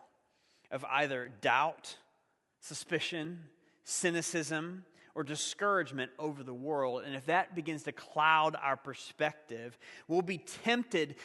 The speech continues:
to just say, "You know what? I'm putting down this whole mission of Jesus thing, this whole living for Jesus thing, and, and just, just let me know when this thing is over. In the meantime, I'm going to finish Netflix." Literally all of it. I, j-, just,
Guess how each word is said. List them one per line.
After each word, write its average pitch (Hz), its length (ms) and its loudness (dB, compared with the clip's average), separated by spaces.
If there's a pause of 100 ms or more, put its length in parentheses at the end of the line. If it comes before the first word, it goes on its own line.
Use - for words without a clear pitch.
to 180 80 -8
just 170 160 -2
say, 190 120 4
"You 180 80 2
know 196 100 6
what? 202 180 10
I'm 196 140 4
putting 170 340 0
down 170 320 10
this 151 140 -4
whole 175 160 2
mission 151 400 -2
of 131 100 -4
Jesus 156 480 -4
thing, 269 360 0 (160)
this 185 120 -2
whole 180 220 4
living 202 280 4
for 220 120 2
Jesus 226 400 -2
thing, 285 320 2 (260)
and, 214 140 0
and 202 140 0 (160)
just, 202 200 -6
just 220 180 -4
let 240 300 8
me 240 140 0
know 220 260 10
when 226 120 8
this 202 160 -2
thing 214 180 0
is 185 160 -2
over. 220 360 6
In 220 180 -2
the 202 60 2
meantime, 208 640 2
I'm 196 160 4
going 190 260 4
to 160 100 -6
finish 160 440 -2
Netflix." - 640 -8 (540)
Literally 165 340 6
all 143 240 4
of 107 80 -4
it. 101 120 -10 (240)
I, 175 140 10
j-, 165 240 -6
just, 175 280 -4